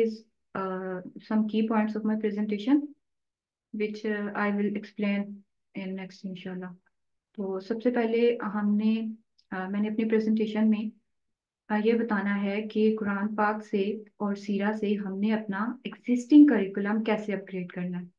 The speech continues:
और क्यों करना है, ये भी इंशाल्लाह मैं, अ, explain करूँगी। और कुरान पाक से हमने value system कैसे लेना है और कैसे अपनी education system में put करना है और हमारा existing curriculum में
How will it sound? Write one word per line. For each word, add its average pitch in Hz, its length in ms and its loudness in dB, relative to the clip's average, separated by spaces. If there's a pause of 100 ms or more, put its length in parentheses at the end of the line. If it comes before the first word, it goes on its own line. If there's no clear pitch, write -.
(800)
और 202 360 -2
क्यों 247 220 4
करना 226 240 2
है, 220 200 0
ये 208 80 0
भी 214 140 0
इंशाल्लाह 208 400 0
मैं, 196 360 -6
अ, 202 80 -8
explain 202 460 -2
करूँगी। 233 420 0 (460)
और 196 260 -2
कुरान 220 420 6
पाक 196 240 2
से 208 180 -4
हमने 202 580 -4
value 208 380 2
system 202 440 -2
कैसे 190 280 -4
लेना 175 260 -2
है 175 120 -6 (720)
और 220 140 -2
कैसे 226 340 2
अपनी 226 380 0
education 208 460 0
system 196 400 -4
में 196 120 -6
put 175 200 -8
करना 175 280 -6
है 175 120 -10 (840)
और 196 280 -6
हमारा 202 520 0
existing 233 680 2
curriculum 214 580 0
में 214 300 0